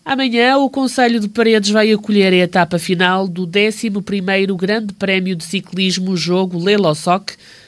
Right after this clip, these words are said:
que está na estrada desde o passado sábado. A etapa final, que se caracteriza como sendo um percurso difícil e seletivo, de cerca de cento e quarenta e três quilómetros, sai do Parque José Guilherme, junto ao Tribunal, pelo meio-dia.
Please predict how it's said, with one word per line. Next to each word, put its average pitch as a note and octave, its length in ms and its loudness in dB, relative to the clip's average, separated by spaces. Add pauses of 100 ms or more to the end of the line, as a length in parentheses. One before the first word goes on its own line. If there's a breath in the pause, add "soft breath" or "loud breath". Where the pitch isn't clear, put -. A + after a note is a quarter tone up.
(140 loud breath)
que - 80 -4
está B3+ 260 0
na A#3 80 -2
estrada F#3 520 0
desde F#3 380 -2
o D#3 60 -6
passado D#3 440 -4
sábado. B2+ 480 -4 (440 loud breath)
A F3 40 -2
etapa D3 340 -4
final, E3 400 -4
que - 100 -16
se - 80 -16
caracteriza G#3+ 600 -4
como F#3+ 260 -8
sendo F#3+ 440 -4
um F3+ 60 -8
percurso E3+ 560 -10
difícil B3+ 680 -6
e C3+ 100 -10
seletivo, D#3 680 -8 (480 loud breath)
de F3+ 100 -8
cerca G#3 480 -2
de F#3 240 -4
cento B3 400 -8
e F#3+ 40 -6
quarenta G3+ 380 -6
e F3 60 -4
três B2+ 260 -8
quilómetros, F3+ 640 -4 (420 loud breath)
sai B3+ 280 -2
do A3+ 100 -6
Parque G#3 340 -2
José E3+ 220 -4
Guilherme, E3+ 500 -2
junto G3+ 320 -6
ao D3 60 -4
Tribunal, D3+ 520 -4
pelo F3 260 -10
meio-dia. F3+ 520 -2